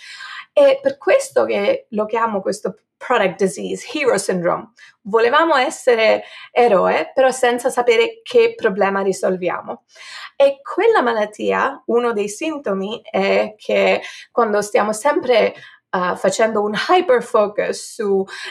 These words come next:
essere grande, su growth, growth metrics, eh, e sempre pensare a essere,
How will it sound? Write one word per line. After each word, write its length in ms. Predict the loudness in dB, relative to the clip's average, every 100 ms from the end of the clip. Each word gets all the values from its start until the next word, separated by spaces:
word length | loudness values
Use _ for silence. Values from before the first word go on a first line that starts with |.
| -6
essere 460 | -4 -4 -4 -6 -4
grande, 680 | -2 0 -2 -2 0 0 -2
su 380 | -4 -2 -2 -4
growth, 680 | 0 4 6 4 0 -8
growth 460 | -12 -2 -2 -2 -6
metrics, 760 | -4 -4 -2 -2 0 0 -2 -12 -18 -18 -18 -14 -2
eh, 380 | 2 2 0 2
e 300 | 2 4 0
sempre 460 | 2 0 2 2
pensare 560 | 2 0 -2 0 2 2
a 240 | 2 0
essere, 880 | 0 -2 -2 -6 -2 2 2 4 2